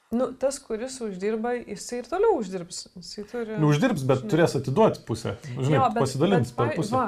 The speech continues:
Speaker 1: lab-, aš labai džiaugiuosi, kad šitą paminėjai.
Speaker 2: Aha.
Speaker 1: M-, man, e, žinai, yra tos, e, lietuviškos laidos, kur aš per P M S žiūriu ten.
Speaker 2: <laughs>
Speaker 1: Žinai.
Speaker 2: Nu, nu.
Speaker 1: Kuri
Speaker 2: Bus, bus dar nieko, yra kaip
Speaker 1: Jo.
Speaker 2: nieko nebuvę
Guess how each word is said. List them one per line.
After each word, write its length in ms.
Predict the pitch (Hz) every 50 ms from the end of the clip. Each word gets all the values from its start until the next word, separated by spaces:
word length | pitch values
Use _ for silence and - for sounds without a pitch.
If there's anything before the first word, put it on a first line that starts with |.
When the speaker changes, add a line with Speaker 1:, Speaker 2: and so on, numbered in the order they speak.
| 180 175 -
Speaker 1:
lab-, 260 | 190 220 226 226 226 -
aš 220 | - 220 220 -
labai 220 | - 262 240 254 233
džiaugiuosi, 320 | 208 190 180 170 175 -
kad 100 | - 185
šitą 180 | 170 - 190 180 - - _
paminėjai. 480 | _ - - 190 190 196 208 226 247 226 - - -
Speaker 2:
Aha. 200 | - 120 120 123 123
Speaker 1:
M-, 420 | 202 214 214 220 220 220 220 202 202
man, 340 | 208 214 233 262 294 311 311 285 - -
e, 260 | - - 202 196 202 -
žinai, 220 | 190 180 247 339
yra 140 | 349 320 302
tos, 260 | 302 - 262 233 - - - - -
e, 140 | - 214 208 202 196 196 196 196
lietuviškos 1200 | 190 190 202 196 185 190 - _ _ _ _ - 240 233 220 220 220 - - - 196 190 - -
laidos, 440 | 202 208 226 220 202 185 185 - -
kur 180 | - 196 190
aš 140 | 190 180 - -
per 160 | - 190 185
P 160 | 180 - 185
M 80 | 190 190
S 220 | 185 185 180 -
žiūriu 400 | 185 165 - 196 185 185 175 -
ten. 240 | - - 180 180 180 - _ _ _ - - - - - -
Speaker 2:
<laughs> 600 | 311 - - 311 - - - 226 - - 170 170
Speaker 1:
Žinai. 240 | 202 214 220 214 202 - - - -
Speaker 2:
Nu, 200 | - 180 151 156
nu. 160 | 151 151 156 156 156 - - _ - _ _ _ _ _ _ _
Speaker 1:
Kuri 160 | - 208 196 147
Speaker 2:
Bus, 160 | 160 170 165
bus 240 | 151 127 156 165 147
dar 160 | 131 131 123
nieko, 400 | 127 139 170 196 190 - 160 143 131
yra 200 | 131 139 156 151
kaip 260 | - 156 131 - -
Speaker 1:
Jo. 100 | - 135
Speaker 2:
nieko 300 | 147 156 151 147 143 139
nebuvę 380 | 127 123 123 147 175 175 170